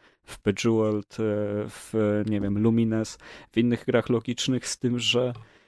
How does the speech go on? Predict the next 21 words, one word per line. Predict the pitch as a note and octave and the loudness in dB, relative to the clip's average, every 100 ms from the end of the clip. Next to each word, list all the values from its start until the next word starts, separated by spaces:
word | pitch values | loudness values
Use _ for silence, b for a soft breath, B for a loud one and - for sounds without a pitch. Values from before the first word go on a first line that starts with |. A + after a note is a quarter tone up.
| B - | B -6
e, | G2+ G#2 G#2 G2+ - | -2 0 -2 -4 2
Mini | A#2+ A#2+ | 4 6
Motorways | A#2+ B2 A#2 A2 A#2 A#2+ - | 6 4 4 2 0 -2 -4
i | C#3 | -2
Mini | A#2 A2+ | 0 2
Metro | A2+ A#2 - | 2 0 -2
mają | A2+ A2 G#2+ | -2 -2 -4
tę | - A#2+ | 0 0
przewagę, | - - A2+ A2 A#2 | 2 -2 -2 -2 -2
że | A2 B2 | -2 0
one | A2+ A#2 | 0 0
nie | A#2 A2+ | 0 0
są | A#2+ | -2
kolejną | A2+ A2+ A2 A2+ | -2 0 0 -2
wariacją | G#2+ G#2+ G#2+ - A2+ | -4 -2 -2 -2 -4
na | A2 | -4
temat | - A2 G#2+ | -2 -2 -2
układania | A2+ G#2+ G#2 G#2+ F#2+ | -2 0 2 2 0
klocków | A2+ G#2 - - | 0 0 -4 -8
czy | - - | -8 -6
kolorków. | - G#2+ G2+ - G2 - | 0 2 2 -2 -10 -12